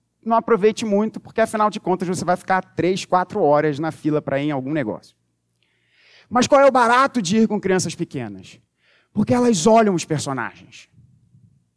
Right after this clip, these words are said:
E aí você pode pensar em Disney, pode pensar em outros parques aí que tenham esses personagens. E aí você vê lá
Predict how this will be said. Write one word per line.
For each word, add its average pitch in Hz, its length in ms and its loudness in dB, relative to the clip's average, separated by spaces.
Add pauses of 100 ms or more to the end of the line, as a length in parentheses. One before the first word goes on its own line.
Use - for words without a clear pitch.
(920)
E 185 60 -2
aí 233 140 4
você 202 100 -6
pode 226 180 2
pensar 175 300 -2
em 131 60 -6
Disney, 139 300 -2
pode 170 180 -2
pensar 180 280 0
em 170 40 4
outros 180 280 0
parques 165 460 -2
aí 175 240 -2 (220)
que 294 120 -2
tenham 285 300 0
esses 233 220 -4
personagens. 127 760 -6 (460)
E 233 100 2
aí 294 140 6
você 285 300 2
vê 254 160 4
lá 254 280 4